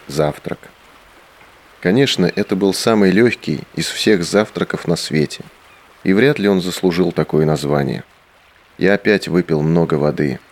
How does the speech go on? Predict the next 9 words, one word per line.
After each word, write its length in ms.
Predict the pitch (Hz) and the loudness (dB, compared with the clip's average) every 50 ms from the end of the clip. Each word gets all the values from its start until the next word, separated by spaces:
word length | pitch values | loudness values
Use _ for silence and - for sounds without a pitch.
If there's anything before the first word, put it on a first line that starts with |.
| _ _ _ _ | _ _ _ _
потому 300 | - 80 87 87 95 107 | -4 -2 0 0 0 0
что 160 | 101 - - 95 | -2 -2 -2 0
меня 220 | 95 95 98 95 | 2 2 2 0
трепала 480 | - - 92 90 - 92 95 92 92 90 | 0 -2 -4 -2 0 0 2 2 2 2
лихорадка, 800 | 87 90 - - 85 85 85 85 80 - - - - - - - _ - - - | 2 0 0 0 0 2 2 2 0 0 -2 -8 -14 -14 -14 -14 _ -20 -16 -16
и 60 | 82 | -12
так 240 | - - 107 113 101 | -6 -2 -2 -2 -2
болела 480 | 101 92 90 87 90 95 87 78 76 71 | -2 -2 -2 0 2 2 2 0 0 -2
голова, 500 | - 80 76 76 76 92 117 110 - | -2 -2 -2 -2 -2 -2 -2 -4 -6